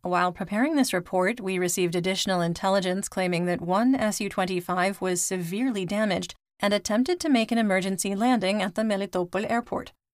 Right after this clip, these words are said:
However, the pilot was forced to eject, causing the loss of the airframe.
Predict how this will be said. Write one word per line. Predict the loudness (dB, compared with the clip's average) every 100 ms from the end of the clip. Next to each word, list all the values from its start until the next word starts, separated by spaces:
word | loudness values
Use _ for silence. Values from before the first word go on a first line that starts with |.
| _ _ _ -6
However, | 2 2 4 2
the | 0 -4
pilot | -2 0 2
was | 0 0
forced | 0 0 0
to | 0
eject, | 0 2 0 0 -2 -10
causing | -4 -2 4 4
the | 4
loss | 2 2 -2
of |
the | -2 0
airframe. | 0 -2 -6